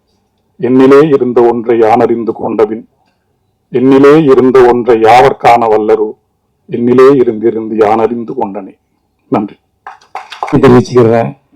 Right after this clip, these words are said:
Speaker 2: ஏன்னா நாலஞ்சு நிகழ்ச்சிகள் முடிச்சிட்டு நம்ம நிகழ்ச்சியை மிஸ் பண்ணிடுவோமோ அப்படின்னு பயந்துகிட்டே வந்தேன். நல்ல வேளை அப்பதான் ஆரம்பிச்சிருந்தீங்க,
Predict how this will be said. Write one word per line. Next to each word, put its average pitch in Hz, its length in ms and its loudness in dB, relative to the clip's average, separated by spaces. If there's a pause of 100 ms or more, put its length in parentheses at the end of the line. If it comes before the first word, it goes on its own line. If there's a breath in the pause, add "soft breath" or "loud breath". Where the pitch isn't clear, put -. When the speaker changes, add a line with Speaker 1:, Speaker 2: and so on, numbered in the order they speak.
(460)
Speaker 2:
ஏன்னா 143 240 4
நாலஞ்சு 160 460 4
நிகழ்ச்சிகள் 170 480 4
முடிச்சிட்டு 156 540 2
நம்ம 143 380 6
நிகழ்ச்சியை 165 380 2
மிஸ் 151 280 2
பண்ணிடுவோமோ 156 560 6 (500)
அப்படின்னு 151 360 2
பயந்துகிட்டே 170 540 4
வந்தேன். 143 500 4 (560)
நல்ல 139 220 2
வேளை 147 220 4
அப்பதான் 147 360 4
ஆரம்பிச்சிருந்தீங்க, 135 840 2